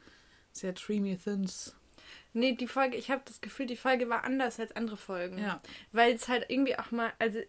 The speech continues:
Speaker 2: irgendwie, es ging halt viel mehr um, um die Charaktere.
Speaker 1: Ja, ja.
Speaker 2: Was es,
Speaker 1: Stimmt.
Speaker 2: glaub ich, auch nochmal verändert hat für mich. Oder auch so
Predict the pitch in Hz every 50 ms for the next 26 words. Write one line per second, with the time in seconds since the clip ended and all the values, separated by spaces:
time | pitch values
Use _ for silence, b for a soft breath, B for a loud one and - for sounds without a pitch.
0 | - - 254 254 247 254 240 262 254 247 240 233 - - - _ - - _ B
1 | B B B B B B - 214 - - 254 269 294 285 269 247 226 - - -
2 | 269 269 254 247 254 247 233 - - 220 226 220 220 220 220 220 - _ _ _
3 | _ _ _ _ - 226 220 214 - - - 226 208 214 214 - - - - 240
4 | 247 220 196 185 180 185 190 - - - _ _ 196 190 196 190 180 180 175 175
5 | 170 175 180 180 185 180 175 - - - - _ - - 202 226 226 208 226 196
6 | 185 185 233 214 208 214 - - 220 226 240 226 226 226 214 - - - - -
7 | 220 - - 190 202 202 196 196 190 - - 202 196 - - - 190 190 190 190
8 | 196 196 - - - - B B B B B B B B B - 202 214 220 -
9 | - 220 202 - - 226 208 202 208